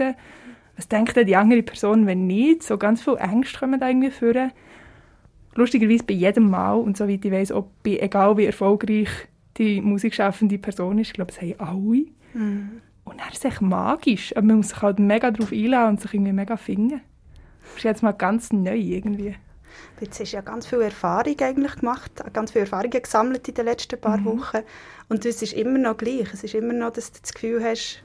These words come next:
Speaker 2: dass die Verletzlichkeit noch da ist.
Speaker 1: Die Verletzlichkeit definitiv. Ich glaube, es ist aber auch mehr,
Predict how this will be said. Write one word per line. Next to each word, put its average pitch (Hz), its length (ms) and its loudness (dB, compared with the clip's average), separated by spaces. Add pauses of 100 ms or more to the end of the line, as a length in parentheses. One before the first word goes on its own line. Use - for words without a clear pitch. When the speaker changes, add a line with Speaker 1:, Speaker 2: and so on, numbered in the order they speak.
(160)
Speaker 2:
dass - 120 -12
die 220 80 -8
Verletzlichkeit 220 760 0
noch 233 100 -2
da 226 320 -4
ist. 165 400 -8 (100)
Speaker 1:
Die 240 120 6
Verletzlichkeit 226 760 4
definitiv. 240 540 6
Ich 247 80 2
glaube, 233 220 6
es 220 60 4
ist 226 120 4
aber 214 240 4
auch 214 80 4
mehr, 233 480 4